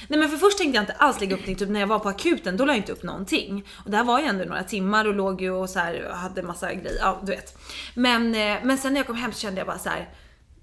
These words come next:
i och med att jag var tvungen att ställa in eventet så ville jag inte heller bara så här, "Har jag blivit sjuk?" Jag bara,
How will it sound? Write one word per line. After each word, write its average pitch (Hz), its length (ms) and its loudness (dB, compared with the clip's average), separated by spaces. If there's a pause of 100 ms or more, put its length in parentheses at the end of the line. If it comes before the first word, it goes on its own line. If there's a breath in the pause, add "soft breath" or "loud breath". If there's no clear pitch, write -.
i 269 200 4
och 262 40 6
med 233 60 2
att 220 60 0
jag 214 80 0
var 196 40 0
tvungen 196 180 -6
att 185 60 -6
ställa 185 160 -2
in 185 100 -6
eventet 320 680 0
så 240 100 -4
ville 233 140 0
jag 214 60 2
inte 190 120 -6
heller 233 220 -2
bara 214 180 0
så - 100 -8
här, 190 80 -2
"Har 254 100 0
jag 214 160 -2
blivit 190 240 -4
sjuk?" - 300 -2
Jag 247 120 -2
bara, 190 60 0